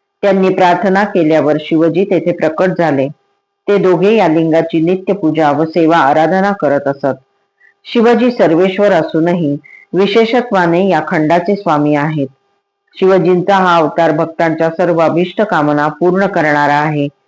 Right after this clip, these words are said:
या ज्योतिर्लिंगाचे दर्शन घेतल्याने व पूजन केल्याने मनुष्याला अपेक्षित फलप्राप्ती होते.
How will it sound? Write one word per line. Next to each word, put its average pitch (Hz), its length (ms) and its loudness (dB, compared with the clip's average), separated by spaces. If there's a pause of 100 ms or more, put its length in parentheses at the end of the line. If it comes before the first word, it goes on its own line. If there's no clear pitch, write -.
(380)
या 190 140 0
ज्योतिर्लिंगाचे 180 880 0
दर्शन 156 380 0
घेतल्याने 165 580 0
व 147 140 0
पूजन 170 480 -2
केल्याने 147 520 0 (380)
मनुष्याला 185 720 2
अपेक्षित 170 540 -2 (160)
फलप्राप्ती 170 720 0
होते. 143 380 -2